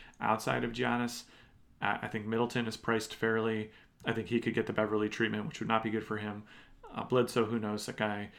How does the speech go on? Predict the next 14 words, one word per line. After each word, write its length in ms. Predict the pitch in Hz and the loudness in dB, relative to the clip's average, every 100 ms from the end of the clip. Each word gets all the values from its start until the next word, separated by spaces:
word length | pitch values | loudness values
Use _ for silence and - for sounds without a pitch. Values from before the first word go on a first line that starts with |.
| - | -20
has 100 | - | -2
been 140 | 127 | 0
good 160 | 113 120 | 4 6
recently, 420 | 131 123 131 123 | 6 4 0 0
but 120 | 113 | 2
definitely 320 | 117 - 117 113 | 0 0 -2 0
has 160 | 107 | 0
the 60 | 113 | 0
come 180 | 120 110 | 0 0
and 120 | 107 | 2
go 200 | 110 107 | 2 4
factor 360 | 113 107 113 | 4 4 0
to 140 | 107 107 | -2 -2
him. 300 | 107 104 | -4 -6